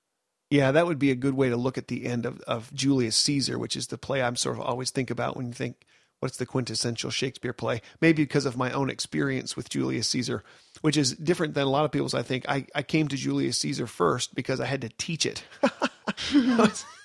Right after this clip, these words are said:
I was teaching a junior high lit class, and Julius Caesar was on the curriculum, and I had never, I think I might have read it, but I had never studied it. And I, I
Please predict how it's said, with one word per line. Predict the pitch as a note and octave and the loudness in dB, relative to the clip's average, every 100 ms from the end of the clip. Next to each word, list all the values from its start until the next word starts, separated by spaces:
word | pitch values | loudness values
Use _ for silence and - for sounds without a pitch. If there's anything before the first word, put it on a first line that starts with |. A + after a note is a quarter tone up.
| - _ - - | -20 _ -8 0
I | F3 | 0
was | F3+ F3+ | 0 -2
teaching | A3+ G#3+ G3+ E3 | -2 -2 0 0
a | |
junior | D#3+ F#3 F3+ D#3 | 0 2 4 4
high | D#3 | 4
lit | D3 F#3+ - | 2 0 0
class, | D3+ C#3 C3+ - - - | 2 4 2 -4 -14 -2
and | D#3+ D3 | 0 2
Julius | D#3+ F3+ D#3 D3 | 2 2 2 0
Caesar | - F#3+ D#3 | -2 -2 0
was | C#3+ C3+ | 0 0
on | C3 C3+ | 0 0
the | C#3 C3 - - - _ - | -2 -4 -8 -20 -20 _ 0
curriculum, | D3+ F3+ F3 C3 C3 | 4 4 2 0 2
and | C#3 | 0
I | |
had | C3 D3 | -2 -2
never, | D3 C3 B2 - _ | -2 -2 -6 -10 _
I | D#3+ | -4
think | B3+ | 0
I | A#3 | 2
might | D3 C#3 | 2 0
have | B2 | 0
read | C#3+ C#3 | 0 0
it, | |
but | C#3 B2+ | -2 -2
I | |
had | D3+ | -2
never | D3+ C#3+ B2 | -2 -2 -4
studied | - D#3 E3 B2 | -2 2 2 2
it. | A#2 - _ _ _ _ - | -2 -6 _ _ _ _ -2
And | C#3+ C#3 | 0 2
I, | C3+ C3+ - _ - | 0 -2 -4 _ -8
I | B2+ A#2+ - | -6 -4 -8